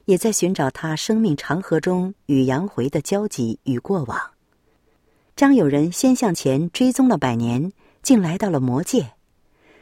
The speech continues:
他看见魔界好像刚刚发生了爆炸，他猜测这爆炸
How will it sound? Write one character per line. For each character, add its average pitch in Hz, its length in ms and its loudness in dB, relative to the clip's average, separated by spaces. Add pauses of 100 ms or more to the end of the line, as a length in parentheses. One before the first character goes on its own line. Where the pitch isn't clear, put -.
他 269 140 0
看 269 180 2
见 233 160 4
魔 196 200 2
界 240 280 2
好 165 220 -2
像 208 180 0
刚 262 160 2
刚 247 240 0
发 240 200 -6
生 240 160 0
了 208 80 2
爆 208 200 0
炸， 226 340 -6 (600)
他 - 160 -4
猜 156 180 -2
测 135 320 -4 (120)
这 196 100 -2
爆 180 220 -4
炸 156 320 -8